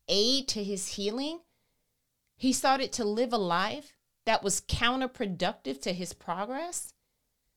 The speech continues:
So wait, t-, wait, tell me that again, Jesus. "But afterward, Jesus found him in the temple and told him, 'Now you are well, so stop sinning, or something even worse may happen to you.'" Now,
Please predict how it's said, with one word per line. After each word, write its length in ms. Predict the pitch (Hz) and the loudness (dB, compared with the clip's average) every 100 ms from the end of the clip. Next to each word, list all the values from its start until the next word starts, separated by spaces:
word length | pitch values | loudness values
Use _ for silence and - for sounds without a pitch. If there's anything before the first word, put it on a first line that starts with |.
| _ - | _ -6
So 200 | - 302 | 4 4
wait, 400 | 339 349 - - | 4 -2 -6 -6
t-, 120 | - | -4
wait, 280 | 294 214 - | 0 0 0
tell 160 | - 392 | -4 -2
me 100 | 440 | -2
that 180 | 453 440 | -2 -2
again, 240 | 440 427 | -2 0
Jesus. 440 | 427 427 440 427 _ _ _ _ _ - - - - | 0 0 -4 -10 _ _ _ _ _ -20 -20 -20 -8
"But 300 | 175 202 - | 2 2 4
afterward, 640 | 202 233 - 339 320 339 220 | 0 0 -4 -8 -6 -4 -4
Jesus 480 | 214 254 262 262 - | -2 -2 -2 -6 -8
found 380 | 226 233 262 262 | -6 -4 -2 -4
him 160 | 254 | -4
in 140 | 202 190 | -6 -6
the 80 | |
temple 540 | 190 - 247 247 262 262 | -6 -6 -4 -4 -6 -6
and 180 | 175 160 | -8 -8
told 360 | - 269 269 269 | -10 -8 -6 -6
him, 340 | 147 117 160 _ _ _ _ _ _ _ _ _ - | -8 -10 -14 _ _ _ _ _ _ _ _ _ -10
'Now 300 | 175 180 220 | 0 2 2
you 240 | 247 247 | 2 0
are 160 | 226 214 | 0 0
well, 480 | 202 226 175 151 - _ _ _ _ _ _ _ - | 0 0 0 -6 -16 _ _ _ _ _ _ _ -6
so 180 | - | -2
stop 340 | 185 - 226 - | 0 0 -2 -2
sinning, 600 | - - 269 196 104 - _ _ _ _ _ _ | -4 0 2 0 -2 -8 _ _ _ _ _ _
or 80 | 180 | -2
something 480 | - 233 226 214 202 | 0 0 -2 -6 -6
even 420 | 202 180 165 160 | -6 -6 -6 -4
worse 360 | 175 233 226 160 | -2 -2 -2 -6
may 160 | 151 | -8
happen 360 | 165 151 135 143 | -4 -6 -6 -10
to 120 | - | -8
you.'" 300 | 143 120 98 - | -6 -6 -8 -10
Now, 440 | 143 170 185 202 | -10 0 4 4